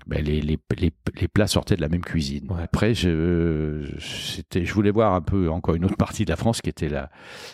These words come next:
Speaker 1: qui était la Côte d'Azur. On parlait beaucoup de l'Oasis à la
Speaker 2: Ouais,
Speaker 1: Napoule.
Speaker 2: à la Napoule.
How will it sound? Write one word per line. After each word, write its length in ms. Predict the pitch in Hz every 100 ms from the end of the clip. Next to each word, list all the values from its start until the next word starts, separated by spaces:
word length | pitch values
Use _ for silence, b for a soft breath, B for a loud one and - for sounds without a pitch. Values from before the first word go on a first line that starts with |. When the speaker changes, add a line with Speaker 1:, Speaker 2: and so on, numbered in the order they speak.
| B
Speaker 1:
qui 60 |
était 140 | 98 92
la 80 | 82
Côte 180 | 107
d'Azur. 440 | 87 85 82 113 131
On 60 |
parlait 280 | 90 82 87
beaucoup 260 | 82 98 117
de 80 | 92
l'Oasis 480 | 90 82 92 123
à 60 | 92
la 80 | 82
Speaker 2:
Ouais, 80 | 76
Speaker 1:
Napoule. 280 | 82 107 127
Speaker 2:
à 20 |
la 60 |
Napoule. 360 | 82 80 - 110